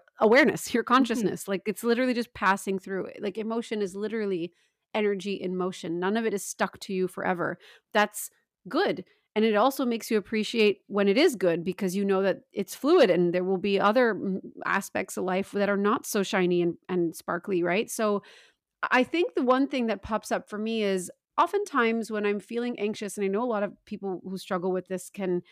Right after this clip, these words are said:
Speaker 1: can attest that you aren't actually thinking much when you have, like, an anxious, like, panic attacky kind of moment. My brain literally goes completely clear.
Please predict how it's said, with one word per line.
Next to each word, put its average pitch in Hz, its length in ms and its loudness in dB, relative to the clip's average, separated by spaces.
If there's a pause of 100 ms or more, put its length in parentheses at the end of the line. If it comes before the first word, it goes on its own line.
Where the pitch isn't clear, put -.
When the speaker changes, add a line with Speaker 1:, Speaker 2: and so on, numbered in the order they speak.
(360)
Speaker 1:
can 202 140 0
attest 190 520 -4
that 185 200 0 (320)
you 226 300 0
aren't 311 320 6
actually 254 440 2
thinking 220 720 2 (140)
much - 520 2 (380)
when 208 280 6
you 196 140 4
have, 190 380 4
like, 185 240 2
an 202 160 -2
anxious, 208 420 2
like, 180 160 -2
panic 202 300 0
attacky 190 480 -2
kind 185 240 2
of 175 60 2
moment. 170 420 2 (340)
My 220 280 6
brain 208 520 2
literally 208 560 -2
goes 185 480 0 (120)
completely 190 440 -4
clear. 165 420 -4